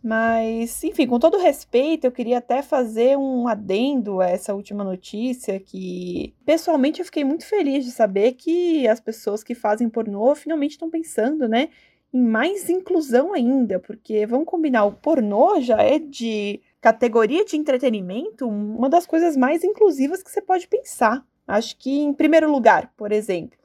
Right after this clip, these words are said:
você conhece alguém que nunca viu um pornô na sua vida? Se você conhece alguém, aliás, que fala que nunca viu um pornô na sua vida, você conhece um mentiroso. Mentiroso e caluniador, caluniador e mentiroso.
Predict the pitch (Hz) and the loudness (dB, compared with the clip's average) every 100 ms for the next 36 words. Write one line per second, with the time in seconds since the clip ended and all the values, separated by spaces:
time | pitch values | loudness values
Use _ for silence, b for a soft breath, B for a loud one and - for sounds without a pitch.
0 | _ - 302 320 320 359 330 247 233 320 | _ -4 -2 2 2 4 4 4 2 0
1 | 311 233 294 339 269 254 269 254 220 247 | 2 2 2 2 0 0 0 0 2 0
2 | 226 214 190 226 302 - _ _ _ 285 | 0 -4 -6 -6 -4 -6 _ _ _ -4
3 | 302 392 508 466 415 240 233 220 196 196 | -2 2 2 4 4 4 2 2 0 2
4 | 214 196 - - 220 214 196 226 208 277 | 4 4 0 -14 0 2 2 0 -4 -2
5 | 311 285 269 247 220 226 226 - 233 208 | -2 -2 4 4 4 2 0 0 -4 -2
6 | 202 240 226 311 480 508 539 523 466 480 | -8 -8 2 4 4 0 2 2 0 -2
7 | 480 494 494 539 349 269 233 - _ - | -2 -4 2 6 8 8 4 -12 _ -6
8 | 262 370 - 311 294 427 427 403 - 370 | -4 -4 0 2 4 4 2 0 0 2
9 | 330 311 311 226 254 330 - 311 330 320 | 2 2 0 2 2 2 0 0 2 2
10 | 311 277 247 330 302 277 370 - 226 185 | 0 2 4 4 2 0 0 0 2 2
11 | 180 - | 0 -4